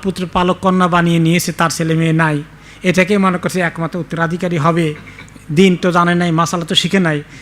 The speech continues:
এখন এই মাসালা আপনি বললে, কয়, "ইয়া আল্লাহ, কি কয়?"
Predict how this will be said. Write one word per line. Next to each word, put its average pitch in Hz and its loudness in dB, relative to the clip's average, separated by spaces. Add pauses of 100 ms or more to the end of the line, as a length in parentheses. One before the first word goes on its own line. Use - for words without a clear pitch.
এখন 170 2
এই 185 2
মাসালা 185 2
আপনি 196 2
বললে, 190 2 (340)
কয়, 180 0
"ইয়া 190 2
আল্লাহ, 180 0
কি 202 0
কয়?" 147 -2